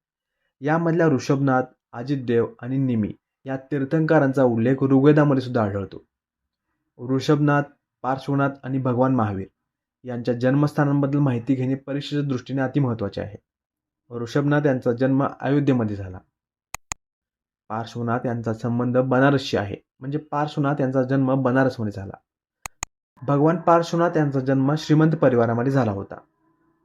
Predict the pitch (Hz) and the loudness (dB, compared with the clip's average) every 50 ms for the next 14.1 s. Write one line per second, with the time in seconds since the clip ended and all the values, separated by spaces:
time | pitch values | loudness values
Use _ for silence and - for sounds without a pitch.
0 | _ - 120 123 123 120 117 123 127 120 - - 131 131 131 131 123 123 117 - | _ -12 -10 -6 -6 -4 -4 -4 -6 -6 -4 -2 0 0 2 2 0 0 -2 -4
1 | - 113 131 123 120 - - 127 131 135 - 143 127 123 120 123 - 135 135 127 | -4 -4 -4 -4 -4 -4 -2 -2 -2 -2 -2 -2 -2 -2 -2 -2 -2 -2 -2 -2
2 | 123 123 127 135 139 131 120 120 127 135 147 143 - - 139 - 156 151 151 170 | -2 0 0 2 2 2 0 0 0 -2 -2 -4 -6 -8 -4 -2 -2 -2 0 0
3 | 170 147 131 131 127 127 135 139 127 117 110 113 123 - - 139 120 104 104 - | 0 0 2 2 2 2 2 2 2 2 2 0 -2 -4 -2 -2 -2 -2 -2 -4
4 | - 82 80 - _ _ _ _ _ _ _ _ _ _ _ _ 120 117 117 - | -12 -20 -20 -20 _ _ _ _ _ _ _ _ _ _ _ _ -12 -12 -10 -10
5 | - 135 131 - 127 127 131 135 123 117 131 131 139 147 147 139 127 123 120 113 | -8 -8 -6 -2 -2 -2 -2 -2 -2 -2 0 0 2 2 2 2 2 2 0 0
6 | 107 104 104 - - - - - _ _ _ _ _ _ - 120 120 123 127 127 | -2 -2 -4 -6 -12 -20 -20 -20 _ _ _ _ _ _ -14 -10 -6 -4 -4 -2
7 | 131 127 117 120 120 117 113 113 131 127 - - 120 - 131 127 127 117 - - | -2 -2 -2 -2 -2 -4 -2 -4 -4 -4 -4 -6 -4 -4 -4 -4 -4 -4 -6 -8
8 | 131 - 135 123 120 - 147 147 139 135 139 135 147 147 147 131 117 - 92 92 | -6 -4 -4 -4 -2 -2 -2 0 2 0 0 0 0 0 0 0 0 -2 -4 -8
9 | - - _ _ _ _ _ _ _ 165 160 - - 156 151 151 151 - 160 160 | -8 -12 _ _ _ _ _ _ _ -14 -12 -4 -2 0 0 0 0 -2 0 0
10 | 156 156 160 139 135 135 147 143 135 127 117 113 - 117 139 139 135 135 127 113 | 0 2 0 0 0 0 0 0 2 0 0 -2 -2 -2 -2 0 2 2 2 0
11 | 110 113 101 101 101 98 95 101 - - - _ _ _ _ _ _ _ _ _ | 0 -2 -2 -2 -4 -4 -6 -10 -12 -16 -20 _ _ _ _ _ _ _ _ _
12 | _ _ _ _ _ - 113 110 117 120 135 131 127 120 120 117 117 127 131 139 | _ _ _ _ _ -10 -6 -4 -2 0 0 0 0 -2 -2 0 0 2 2 2
13 | 135 131 123 123 127 139 143 143 135 131 - 139 135 127 - 143 131 120 - 107 | 2 0 0 0 0 2 2 2 0 2 2 2 2 2 2 0 0 0 -2 -6
14 | 98 | -8